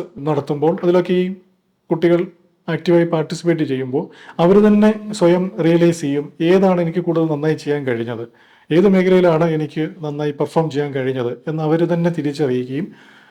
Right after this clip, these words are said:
അവർക്ക് കുറച്ചും കൂടി, ഇപ്പം അടുത്തൊരു ഫോളോ പ്രോഗ്രാം നടത്തുമ്പോൾ കുറച്ചും കൂടി നന്നായി അത് ചെയ്യാൻ കഴിയുന്നുണ്ടോ എന്ന് തിരി-, ഒന്ന്, ഒന്ന്, ഒന്നുകൂടി പരിശോധിക്കുന്നു. കുട്ടികൾക്ക് കുറച്ചുകൂടി നന്നായി പെർഫോം ചെയ്യാൻ കഴിയുന്നുണ്ടെങ്കിൽ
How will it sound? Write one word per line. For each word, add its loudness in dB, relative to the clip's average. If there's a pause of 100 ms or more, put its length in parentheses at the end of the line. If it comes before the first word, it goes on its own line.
(120)
അവർക്ക് -2
കുറച്ചും 0
കൂടി, 4
ഇപ്പം -4
അടുത്തൊരു 0
ഫോളോ 4
പ്രോഗ്രാം 2
നടത്തുമ്പോൾ 0 (240)
കുറച്ചും 0
കൂടി 4
നന്നായി 0
അത് -4
ചെയ്യാൻ -2
കഴിയുന്നുണ്ടോ 0 (220)
എന്ന് -8
തിരി-, -8
ഒന്ന്, -6 (160)
ഒന്ന്, -6
ഒന്നുകൂടി -2
പരിശോധിക്കുന്നു. -4 (540)
കുട്ടികൾക്ക് 2
കുറച്ചുകൂടി 0
നന്നായി 0
പെർഫോം -2
ചെയ്യാൻ 0
കഴിയുന്നുണ്ടെങ്കിൽ -4